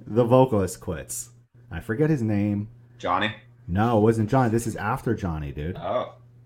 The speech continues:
Speaker 1: This is after Johnny. I forget his name. He was, like, a short guy. Chri-, Chris? I don't know. Anyway, it's gonna take, I, I can't think that far back on names. So anyway, I was like,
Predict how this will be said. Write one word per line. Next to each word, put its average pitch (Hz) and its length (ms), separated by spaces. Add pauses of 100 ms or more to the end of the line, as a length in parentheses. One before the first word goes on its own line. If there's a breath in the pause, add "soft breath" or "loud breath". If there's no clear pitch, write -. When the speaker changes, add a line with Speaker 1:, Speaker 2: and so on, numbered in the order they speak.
(260)
Speaker 1:
This 101 160
is 117 100
after 113 360
Johnny. 107 360
I 78 60
forget 110 260
his 120 140
name. 117 220
He 101 40
was, 107 120
like, 117 100
a 80 60
short 123 340
guy. 67 300 (640 soft breath)
Chri-, - 260 (800)
Chris? - 480 (200)
I 117 120
don't 117 100
know. 71 220
Anyway, 90 300
it's 80 100
gonna 98 120
take, 90 240
I, 80 420
I 101 40
can't - 300
think 107 220
that 80 180
far 78 180
back 71 240
on 69 100
names. 69 360 (420 loud breath)
So - 180
anyway, 135 220
I 123 80
was 120 160
like, 117 320